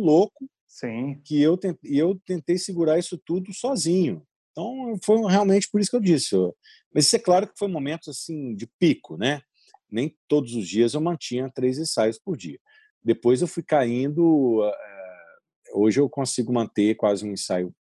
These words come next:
Speaker 1: por dia. Mas, eh, não tenha dúvida, foi uma, uma,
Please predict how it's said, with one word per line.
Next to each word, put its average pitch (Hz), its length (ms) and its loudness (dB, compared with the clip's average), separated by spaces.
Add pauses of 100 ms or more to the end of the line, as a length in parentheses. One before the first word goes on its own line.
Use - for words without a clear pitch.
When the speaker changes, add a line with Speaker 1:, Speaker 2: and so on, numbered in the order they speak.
(160)
Speaker 1:
por 104 200 -2
dia. 127 380 -12 (500)
Mas, 131 800 2
eh, 120 520 2
não 120 120 -10
tenha 165 220 -6
dúvida, 160 500 -2
foi 127 320 -2
uma, 151 540 -6
uma, 113 840 -12